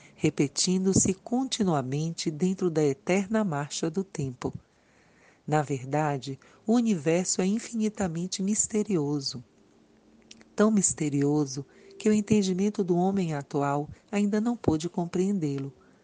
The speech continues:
Após uma era de aproximadamente três mil anos de relativa obscuridade,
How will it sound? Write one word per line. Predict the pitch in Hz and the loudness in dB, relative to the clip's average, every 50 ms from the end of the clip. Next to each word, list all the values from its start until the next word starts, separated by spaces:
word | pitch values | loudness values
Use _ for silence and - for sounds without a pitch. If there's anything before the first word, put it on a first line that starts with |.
| _ _ _ _ _ _ _ _ _ _ _ _ _ _ _ _ - _ _ | _ _ _ _ _ _ _ _ _ _ _ _ _ _ _ _ -20 _ _
Após | _ - 147 - - - 151 151 156 156 147 - | _ -12 -12 -6 0 4 6 6 6 6 4 2
uma | 160 147 147 147 | -2 -2 -2 -2
era | 147 156 156 151 156 | 0 0 0 0 0
de | 139 - 160 | 0 0 -2
aproximadamente | 147 - - 160 - - - 143 147 151 143 139 151 147 151 160 160 - - 151 | -2 -2 -2 -2 -2 -2 -2 -2 -4 -4 -4 -4 -4 -4 -4 -6 -6 -6 -6 -6
três | - _ - 170 165 180 202 214 196 180 | -6 _ -2 0 2 4 2 2 2 2
mil | 190 185 180 165 151 | 2 2 2 2 2
anos | 156 160 175 185 180 170 160 143 | 0 0 0 0 -2 -2 -2 -2
de | 135 165 165 | 0 -2 0
relativa | 156 185 175 175 170 165 - - 202 220 226 214 | 0 2 0 0 0 -2 -2 -2 0 2 2 2
obscuridade, | 160 156 160 - - - 160 139 151 143 131 147 151 151 143 143 135 123 139 139 | 2 2 -2 -4 -4 -2 -2 -2 -2 -2 0 0 2 2 0 -2 -4 -6 -8 -10